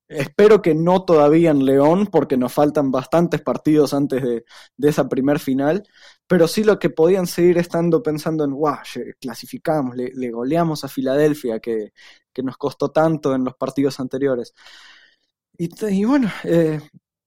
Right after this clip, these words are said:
la derrota, mira, iba a llegar en algún momento, y prefiero que llegue ahora, que todavía no estamos tan cerca de la final, a que hubiera llegado el partido antes, que, que ahí perdiéramos el invicto, y ahí el bajón emocional iba a ser mucho más fuerte. No es lo mismo llegar a una final en buen ritmo, o por lo menos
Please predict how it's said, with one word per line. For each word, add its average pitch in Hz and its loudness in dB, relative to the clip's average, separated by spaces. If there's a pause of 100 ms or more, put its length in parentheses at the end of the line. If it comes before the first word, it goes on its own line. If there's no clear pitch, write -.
(1200)
la 196 6
derrota, 226 4
mira, 156 0
iba 226 4
a 208 4
llegar 175 4
en 156 0
algún 151 2
momento, 143 0
y 123 -2
prefiero 185 2
que 170 -2
llegue 160 2
ahora, 151 6
que - -6
todavía 156 2
no 160 0
estamos 156 -2
tan 151 -2
cerca 156 0
de 135 0
la 135 -2
final, 160 -4 (240)
a 151 0
que 147 -2
hubiera 151 4
llegado 160 4
el 151 -2
partido 156 2
antes, 139 -4 (500)
que, 143 4
que 156 0
ahí 165 4
perdiéramos 151 2
el 135 -2
invicto, 139 -2
y 127 0
ahí 139 2
el 151 2
bajón 151 -2
emocional 139 -2
iba 143 -2
a 135 -4
ser 131 -8
mucho 139 -4
más 120 -8
fuerte. 143 -2
No 139 -2
es 151 -4
lo 131 -2
mismo 151 -6
llegar 143 -4
a - -2
una 139 -4
final 139 -6
en 131 -4
buen 151 -4
ritmo, 147 -4
o 131 -8
por 127 -8
lo 131 -4
menos 147 -4